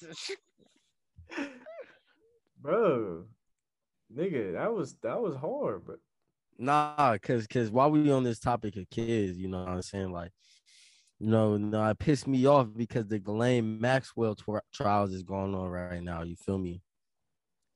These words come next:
Speaker 2: And these motherfuckers is pedophiles. These motherfuckers was killing kids and drinking their adrenochrome. They was doing hella shit.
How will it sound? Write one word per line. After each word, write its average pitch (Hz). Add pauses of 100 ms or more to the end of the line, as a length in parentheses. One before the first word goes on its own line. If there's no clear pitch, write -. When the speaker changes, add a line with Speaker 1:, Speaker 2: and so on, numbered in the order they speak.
(240)
Speaker 2:
And 107 (440)
these 113
motherfuckers 120
is 110
pedophiles. 87 (580)
These 107
motherfuckers 110 (720)
was 95 (840)
killing 117
kids 110
and 95
drinking 110
their 117
adrenochrome. 92 (920)
They 113
was 127
doing 120
hella 123
shit. 160